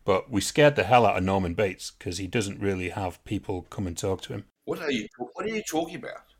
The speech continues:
Speaker 1: They have a Norman Bates at the Bates Motel. They have an actor dressing up as Norman Bates to come out and scare all the tourists going by on the bus.
Speaker 2: Really? At the hotel?
Speaker 1: Yes, at, at the
Speaker 2: I,
Speaker 1: hotel
Speaker 2: I mean,
Speaker 1: set.
Speaker 2: I, I, when I went up to, when I went to Universal, that wasn't going on. So you could actually go up to the Bates Motel,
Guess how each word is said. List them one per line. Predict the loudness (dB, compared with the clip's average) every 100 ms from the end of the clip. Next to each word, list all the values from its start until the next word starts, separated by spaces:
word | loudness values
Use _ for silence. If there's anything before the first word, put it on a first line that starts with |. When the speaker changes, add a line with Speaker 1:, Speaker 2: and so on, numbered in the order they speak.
| _
Speaker 1:
They | 4
have | 8 8
a | 8
Norman | 6 8 6 6
Bates | 6 6 0
at | -4
the |
Bates | 0 0 2
Motel. | 0 2 2 4
They |
have | 2 4
an |
actor | 2 2 0
dressing | 0 2 0 2 2
up | 0 0
as | -2
Norman | 0 2
Bates | 2 0 -2
to |
come | -4 -2
out | -2 -2
and | -6
scare | -6 -4 -2 -2
all | -4
the | -6
tourists | -4 -2 -2 -4
going | -4 -4 -2
by | -2 -2 -2
on | -6
the |
bus. | -4 -4 -4 -10
Speaker 2:
Really? | -8 0 2 2 0 -4
At | -2
the | 2
hotel? | 2 4 2 2 -6 _ _ _ _ 6
Speaker 1:
Yes, | 6 6 0 -6 -6 2
at, | 4
at | 6
the | 8
Speaker 2:
I, |
Speaker 1:
hotel | 8 6
Speaker 2:
I | 4
mean, | 4
Speaker 1:
set. | 6 4 4
Speaker 2:
I, | 2
I, | 2
when | 2
I | 4
went | 4 4
up | 0
to, | -8
when | -4 2
I | 4
went | 4 2
to |
Universal, | 0 2 0 0 2
that | 0
wasn't | 0 -4 -4
going | -2 -2 -2
on. | -2 -2 -6 -12 -18
So | -4 -2 -2 -4
you | -10 -10 -2
could | 0
actually | 0 -2 -4
go | 0 2 4
up | 2 -2 -20 -14
to | -10
the | -10
Bates | -4 -4 -4
Motel, | -6 -6 -4 -4 -4